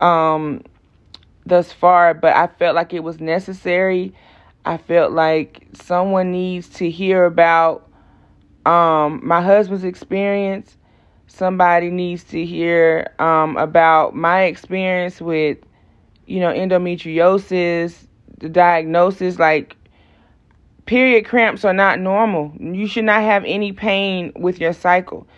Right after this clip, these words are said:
So if you're having issues, women out there, with your cycle pain, y-, say something. And if you're not getting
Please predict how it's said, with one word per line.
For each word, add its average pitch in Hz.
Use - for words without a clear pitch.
So 180
if 185
you're 220
having 208
issues, 196
women 202
out 165
there, 185
with 175
your 196
cycle 220
pain, 247
y-, 165
say 254
something. 202
And 185
if 196
you're 226
not 233
getting 220